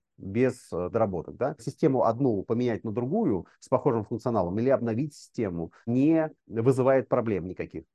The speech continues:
и всегда не имеет последствий для всех других систем, не потребует никаких изменений в конечных потребителях. По сути, сильная связанность — это когда мы относимся к другим системам как к белым коробочкам,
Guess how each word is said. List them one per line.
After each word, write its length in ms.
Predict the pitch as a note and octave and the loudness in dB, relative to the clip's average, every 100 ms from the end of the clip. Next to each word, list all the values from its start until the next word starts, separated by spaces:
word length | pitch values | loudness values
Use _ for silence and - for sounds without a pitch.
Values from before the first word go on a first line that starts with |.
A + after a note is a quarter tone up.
| - | -6
и 160 | A#2+ A2 | -4 -4
всегда 580 | - G#2+ A#2+ D3+ D#3+ D#3 | -6 -2 4 6 4 2
не 200 | B2 C3 | 0 4
имеет 260 | C3 C#3+ - | 6 6 4
последствий 440 | A2+ - E3+ A#2+ | -2 -2 -4 -2
для 300 | G2+ A#2+ A2 | 0 2 0
всех 240 | E2 C#3+ A2+ | -2 -4 -4
других 280 | G#2 A#2 | -8 -10
систем, 440 | - G#2+ - D2 D2+ - | -16 -14 -8 -8 -10 -8
не 140 | G2 | -4
потребует 400 | G#2+ A#2 C3 G2 | -2 0 0 0
никаких 320 | A2 G#2 G#2 A2 | -4 -8 -10 -8
изменений 460 | F#2+ G#2 A2+ F#2 | -4 -2 0 -2
в 80 | F2 | -2
конечных 420 | G2 F#2+ - D#2+ | -4 -4 -8 -12
потребителях. 540 | - G2+ F#2+ - D2 - _ - | -8 -6 -6 -8 -12 -14 _ -2
По 80 | A2+ | 0
сути, 400 | - G#3+ A#2 G2 - | 0 -2 -2 -2 -2
сильная 300 | F3 C3+ A2+ | 0 0 0
связанность — 480 | A#2 G#2 F2 E2+ - | 0 0 -2 -8 -4
это 220 | A#2 A2 | -2 0
когда 500 | A#2+ A#2 A#2+ G#2+ G2 - _ | -2 2 4 4 2 -6 _
мы 480 | G#2+ C3 B2+ F#2+ D#2+ | 0 2 4 0 -2
относимся 580 | - A2+ D#3 D3 A2+ G#2 | -2 0 0 0 -2 -6
к 40 | |
другим 240 | G2+ B2 B2 | -4 -4 -4
системам 460 | A2 - G2+ F#2 | -6 -4 -4 -4
как 140 | F#2 G#2 | -4 -4
к 20 | |
белым 260 | G2 F#2 G2+ | 0 -2 0
коробочкам, 540 | C3 E3 - F#3+ | 0 -2 -4 -8